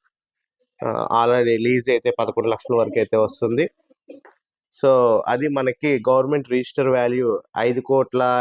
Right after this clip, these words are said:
ఇరవై లక్షల నుంచి ఐదు కోట్ల డెబ్బై లక్షల వరకు అయితే ఉండొచ్చండి. So, ఆరు కోట్లు అయితే చెప్తున్నారు, నెగోషియబుల్ అయితే ఉందంటున్నారు, కూర్చొని మాట్లాడుకోవచ్చు. ఆ, so, ఇంట్రెస్ట్ ఉన్న వాళ్ళు ఎవరైనా సరే,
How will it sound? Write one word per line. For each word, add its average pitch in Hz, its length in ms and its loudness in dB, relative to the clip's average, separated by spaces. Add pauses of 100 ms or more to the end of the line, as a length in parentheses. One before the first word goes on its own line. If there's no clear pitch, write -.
ఇరవై 117 240 0
లక్షల 120 280 -4
నుంచి 123 240 0
ఐదు 117 200 0
కోట్ల 120 340 0
డెబ్బై 113 300 0
లక్షల 113 280 -2
వరకు 117 260 -2
అయితే 113 240 0 (440)
ఉండొచ్చండి. 107 600 0 (880)
So, 139 80 4 (600)
ఆరు 117 220 2
కోట్లు 131 340 -2
అయితే 123 260 2
చెప్తున్నారు, 117 460 0
నెగోషియబుల్ 117 560 2
అయితే 117 180 2
ఉందంటున్నారు, 110 540 -2
కూర్చొని 107 360 -4
మాట్లాడుకోవచ్చు. 107 840 0 (1500)
ఆ, 120 240 0 (100)
so, 151 80 2
ఇంట్రెస్ట్ 135 440 -2
ఉన్న 139 120 2
వాళ్ళు 135 200 2
ఎవరైనా 127 340 0
సరే, 131 340 0